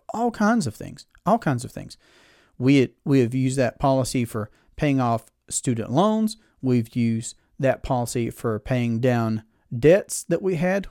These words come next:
We've, and recapturing the money. Uh, we've used that policy now for r-, recurring expenses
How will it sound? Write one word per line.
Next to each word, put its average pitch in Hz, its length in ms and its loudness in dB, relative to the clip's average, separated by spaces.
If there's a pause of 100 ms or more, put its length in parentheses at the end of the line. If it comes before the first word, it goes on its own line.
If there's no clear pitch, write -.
We've, 123 460 -2 (100)
and 120 240 -4
recapturing 143 500 -2
the 135 60 2
money. 143 280 0 (600)
Uh, 104 280 -2 (800)
we've 143 420 2
used 165 280 -2
that 147 220 -2
policy 139 720 2 (360)
now 196 420 2
for 117 480 -2 (760)
r-, 120 260 -4
recurring 165 600 0
expenses 190 920 2